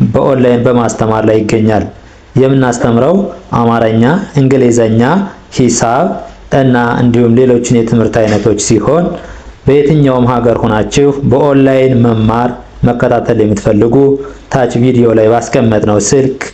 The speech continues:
በኢሞ፣ በዋትስአፕ፣ በቴሌግራም ሃሎ ይበሉን፣ ይደውሉልን፣ መማር መከታተል ይችላሉ።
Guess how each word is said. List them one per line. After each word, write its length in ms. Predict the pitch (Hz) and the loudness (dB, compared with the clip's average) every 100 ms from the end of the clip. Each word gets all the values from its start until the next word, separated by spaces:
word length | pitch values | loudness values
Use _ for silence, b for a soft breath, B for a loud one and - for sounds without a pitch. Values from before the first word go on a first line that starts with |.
| B B B - | B B B -4
በኢሞ፣ 460 | 127 139 156 131 113 117 131 135 - | 0 2 2 2 2 2 0 -2 0
በዋትስአፕ፣ 680 | 135 123 104 - 120 123 127 - - | 0 0 -2 -2 -2 -2 -4 -8 -2
በቴሌግራም 760 | 127 127 127 107 107 123 131 135 - B B | -2 0 0 2 2 0 0 -2 -6 B B
ሃሎ 280 | - 135 127 117 | -4 -2 2 2
ይበሉን፣ 520 | 117 110 110 123 131 | 2 2 2 2 2
ይደውሉልን፣ 720 | 127 127 117 113 123 131 139 139 B B B | 2 2 2 2 2 2 2 0 B B B
መማር 500 | 127 127 120 120 117 117 | 0 2 2 0 0 0
መከታተል 680 | 117 117 110 107 110 113 117 | 0 0 -2 -2 0 -2 -2
ይችላሉ። 480 | 113 - 110 101 | -4 -2 0 2